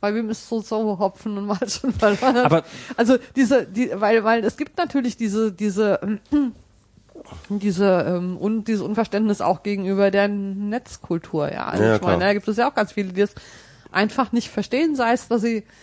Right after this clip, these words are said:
Speaker 2: Mhm.
Speaker 1: ideologisch dagegen <laughs> sind oder seien sie, dass sie dann drum nicht drüber nachgedacht haben, noch keine Gelegenheit hatte. Und ich war ja vorgestern in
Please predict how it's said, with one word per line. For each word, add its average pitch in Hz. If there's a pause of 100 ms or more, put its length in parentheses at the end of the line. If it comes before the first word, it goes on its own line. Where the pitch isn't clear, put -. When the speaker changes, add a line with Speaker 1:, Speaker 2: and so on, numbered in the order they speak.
Speaker 2:
Mhm. 151 (920)
Speaker 1:
ideologisch 220
dagegen 202
<laughs> 254
sind 302 (120)
oder 214
seien 208
sie, 220
dass 208
sie 208
dann 190
drum 196
nicht -
drüber 214
nachgedacht 220
haben, 202
noch 196
keine 196
Gelegenheit 185
hatte. 165
Und 190
ich -
war 202
ja 226 (580)
vorgestern 220
in 185